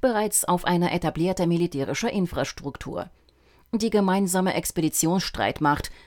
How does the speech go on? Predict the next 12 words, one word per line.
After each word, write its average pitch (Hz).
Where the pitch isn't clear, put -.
koordiniert 208
nationale 160
und 208
nato-Operationen 160
während 165
des 160
Übergangs 170
von 226
der 233
Krise 139
zum 151
Konflikt. -